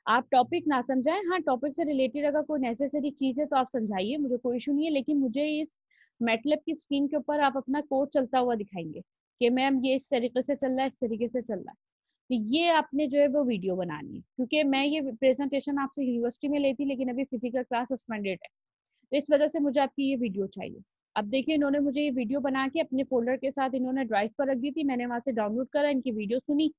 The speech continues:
और उसके हिसाब से इनकी marking कर दी। ठीक है, तो ये इन लोगों ने अपने ड्राइव पे folders बनाए हुए थे, वहाँ रख दिए थे इन्होंने, मैंने वहाँ से उनको access करके number assign कर दिए, जिसकी जो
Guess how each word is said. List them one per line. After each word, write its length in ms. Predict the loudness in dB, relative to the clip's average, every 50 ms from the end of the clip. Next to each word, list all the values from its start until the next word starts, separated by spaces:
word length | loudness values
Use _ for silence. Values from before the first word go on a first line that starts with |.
| _ _ _ _ _
और 120 | 2 2
उसके 180 | 2 2 2 0
हिसाब 260 | 0 2 0 -4 -4
से 120 | _ -4 -4
इनकी 180 | -2 -2 -2
marking 380 | -2 0 -2 -2 -4 -8 -10 -8
कर 100 | -10 -10
दी। 160 | -12 _ _ _ _ _ _ _ _ _ _ _ _ _ _ _ _ _ _
ठीक 160 | -4 2 4
है, 140 | 2 2 2
तो 160 | _ _ 0
ये 120 | 2 4 4
इन 100 | 4 4
लोगों 180 | 2 2 2
ने 100 | 2 2
अपने 240 | 0 0 0 -2 0
ड्राइव 240 | 2 2 2 0 0 0
पे 80 | -2 -2
folders 420 | 0 0 -2 0 0 -2 -2 0
बनाए 280 | -2 -2 0 0 -2 0
हुए 140 | 0 -2 -2
थे, 160 | 0 -2 -2
वहाँ 220 | 0 -2 -2 0
रख 120 | 0 -2 -2
दिए 300 | -2 -2 0 0 0 0
थे 100 | 0 0
इन्होंने, 260 | 0 0 0 0 0
मैंने 180 | 0 0 0 -2
वहाँ 220 | -2 -2 -2 -4
से 140 | -2 -2 -4
उनको 160 | -2 -2 -4
access 300 | -4 -2 -4 -6 -6 -2
करके 280 | -4 -4 -2 -2 -4 -2
number 320 | 0 0 2 2 2 0
assign 320 | 0 _ -6 -8 -8 -6
कर 120 | -6 -6 -8
दिए, 240 | -8 _ _ -10 -6
जिसकी 340 | -6 -6 -6 _ -2 0
जो 220 | 2 2 0 0